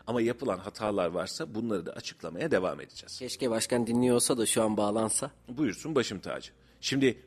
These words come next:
Speaker 1: bu süreci eğer doğru olarak dü-, değerlendirirseniz saygı duyarız. Yani evet, bu bir bakış açısı. Daha önce de gerçekleştirmişti. İşte para toplaması bir sıkıntı oluyor. Akşam şöyle geziyorlar, böyle geziyorlar. Efendim, burası Türkiye Cumhuriyeti Devleti.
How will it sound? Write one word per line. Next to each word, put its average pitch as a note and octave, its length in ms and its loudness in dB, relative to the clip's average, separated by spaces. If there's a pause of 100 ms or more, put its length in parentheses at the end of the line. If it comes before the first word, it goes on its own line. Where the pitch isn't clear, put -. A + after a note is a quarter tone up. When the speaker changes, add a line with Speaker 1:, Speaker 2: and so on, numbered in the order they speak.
(100)
Speaker 1:
bu F#3 100 2
süreci D3 560 4
eğer B2 340 4
doğru C3 340 8
olarak B2 520 8 (120)
dü-, G2+ 260 -4
değerlendirirseniz A#2 880 2
saygı C#3 320 2
duyarız. - 340 -12 (300)
Yani G2 260 4
evet, C3 440 2
bu E3 120 -2
bir D3 100 -2
bakış C#3 280 2
açısı. - 300 -4
Daha C3 200 2
önce A#2+ 200 2
de G2 80 0
gerçekleştirmişti. - 960 -6
İşte D3+ 160 -4
para D3+ 220 -2
toplaması D#3 540 -6
bir D3 60 -8
sıkıntı - 420 -6
oluyor. D#3 280 0
Akşam D3+ 380 -4
şöyle D#3+ 300 0
geziyorlar, D#3 480 -2
böyle D#3 200 0
geziyorlar. D3 400 -2
Efendim, E3 260 -4
burası C#3 280 -4
Türkiye G#2+ 340 -8
Cumhuriyeti G2 460 -6
Devleti. F#2+ 380 -2